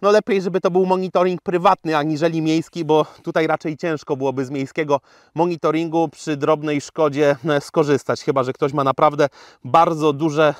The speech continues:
umiejętności i znajomości. I najważniejsza rzecz, nie odjeżdżamy bez słowa z miejsca, e, zdarzenia, bo prawda jest taka, że może się okazać, że, e, w takiej sytuacji będzie to traktowane jako ucieczka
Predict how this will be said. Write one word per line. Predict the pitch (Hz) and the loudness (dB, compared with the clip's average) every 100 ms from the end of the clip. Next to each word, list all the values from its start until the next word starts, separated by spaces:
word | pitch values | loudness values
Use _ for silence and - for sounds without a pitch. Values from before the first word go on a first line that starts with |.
| - | -6
umiejętności | 147 170 156 - 165 156 - | -6 -2 -2 -2 -4 -6 -8
i | 156 | -6
znajomości. | 160 151 151 151 - 165 | -2 -2 -2 -4 -4 -6
I | |
najważniejsza | 170 170 165 160 147 175 175 - 151 | -2 -2 0 -2 -2 -6 -4 -2 0
rzecz, | 156 120 _ - - - _ - | 2 0 _ -20 -20 -20 _ -4
nie | 156 208 - | 2 2 2
odjeżdżamy | 180 170 180 147 180 185 | -2 0 -2 0 -2 0
bez | 156 160 | -2 -2
słowa | - 180 175 170 | -2 -2 2 2
z | 143 | 2
miejsca, | 160 165 147 - 156 147 156 | -2 0 -2 0 2 2 0
e, | 143 131 | -2 -2
zdarzenia, | 127 170 151 175 160 117 _ - _ - | 0 0 2 0 0 -4 _ -20 _ -6
bo | 131 | -4
prawda | 202 254 302 269 | -2 -2 0 0
jest | 190 - | 0 0
taka, | 139 185 151 | 0 0 0
że | 147 | 0
może | 196 254 233 | -2 -2 -2
się | 185 | 2
okazać, | 160 - 165 139 123 170 | 2 2 0 2 0 -2
że, | 127 151 143 - | 0 0 0 -2
e, | 143 139 | -4 -4
w | 123 | -4
takiej | - 233 302 | -6 -4 -6
sytuacji | 196 170 - 147 123 - 131 160 - - - | -6 -6 0 2 2 0 -6 -6 -12 -20 -4
będzie | 160 214 220 | -2 -2 -4
to | 190 | -4
traktowane | - 180 180 151 180 180 | -2 -4 -2 -2 -2 -2
jako | 175 170 - | 0 -2 -2
ucieczka | 185 - 185 185 - 165 | -6 -2 -2 -2 0 2